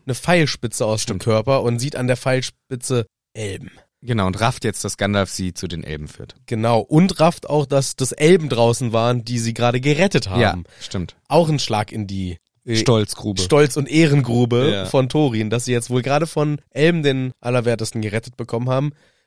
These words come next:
Speaker 1: Und ja, wie du schon sagst, wir sind jetzt auf einmal, das war wohl ein Geheimgang.
Speaker 2: Genau.
Speaker 1: Wir sind jetzt Bruchtal.
Speaker 2: Und Gandalf sagt auch sowas zu Thorin wie, "Du redest hier kein Wort."
Speaker 1: Ja, du hältst hier komplett die Schnauze.
Speaker 2: Ja, und sie treffen dann noch einen der Elben. Gandalf fragt, "Wo bleibt denn Elrond?" Und dann kommt er auch schon zurück.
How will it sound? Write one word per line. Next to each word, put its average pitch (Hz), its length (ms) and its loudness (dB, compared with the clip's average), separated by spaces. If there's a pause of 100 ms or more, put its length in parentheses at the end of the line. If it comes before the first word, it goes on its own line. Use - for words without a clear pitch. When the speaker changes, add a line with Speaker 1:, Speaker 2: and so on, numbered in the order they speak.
Speaker 1:
Und 110 140 -4
ja, 78 160 -2
wie 127 80 -2
du 139 80 -2
schon 117 180 -2
sagst, 107 260 -6
wir 113 100 0
sind 151 300 2
jetzt 147 220 2
auf 131 200 -4
einmal, 135 360 2
das 120 200 -2
war 247 140 2
wohl 320 120 2
ein 277 40 2
Geheimgang. 226 560 0 (180)
Speaker 2:
Genau. 135 360 2 (200)
Speaker 1:
Wir 135 120 -2
sind 135 200 -4
jetzt - 280 -4 (180)
Bruchtal. 113 800 -2 (220)
Speaker 2:
Und 113 360 -4
Gandalf 127 320 2
sagt 123 240 -2
auch 110 80 -4
sowas 110 500 -4
zu - 140 -8
Thorin 107 340 -6
wie, 104 80 -4
"Du 120 140 0
redest 151 400 0
hier 127 120 -2
kein 175 320 -2
Wort." 120 380 -2 (160)
Speaker 1:
Ja, 143 140 0 (160)
du - 100 -18
hältst 196 260 2
hier 175 140 -6
komplett 156 260 -2
die 156 60 -6
Schnauze. 107 540 -4 (100)
Speaker 2:
Ja, 92 240 -2 (140)
und 117 220 -2
sie 104 440 -4
treffen 170 320 0
dann 139 120 -2
noch 127 120 -4
einen 123 220 -2
der 117 140 -2
Elben. 107 460 -2
Gandalf 104 300 -2
fragt, - 240 -8
"Wo 104 40 -6
bleibt 90 240 -6
denn 104 100 -4
Elrond?" 147 460 2
Und 110 200 -12
dann 101 180 -6
kommt 101 220 -8
er 78 140 -6
auch 87 100 -8
schon 95 180 -8
zurück. 117 360 -4